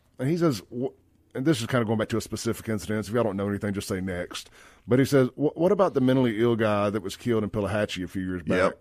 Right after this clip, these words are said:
Speaker 1: Conflicting stories that the guy was giving up and just shot into the house. Is that the one that Bailey was involved in directly?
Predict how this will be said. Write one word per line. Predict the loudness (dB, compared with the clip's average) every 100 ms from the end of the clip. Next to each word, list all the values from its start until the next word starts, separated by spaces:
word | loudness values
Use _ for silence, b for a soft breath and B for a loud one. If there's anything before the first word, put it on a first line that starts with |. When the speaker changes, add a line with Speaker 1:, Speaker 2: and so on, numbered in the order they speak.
| _ _
Speaker 1:
Conflicting | -6 0 0 2 -2
stories | 0 2 4 4 4 2
that | -4 -4
the |
guy | 0 2 2
was | 2
giving | 0 0 0 2
up | 2 2 0
and | -2 -2
just | -4 -6 -8 -10
shot | -2 -2 0
into | -2
the | -2
house. | 0 0 0
Is |
that | -2 0
the |
one | 0
that | -2 -4
Bailey | -2 0 2
was | 0 0
involved | -2 0 0
in | -2
directly? | -2 -2 -2 -4 -6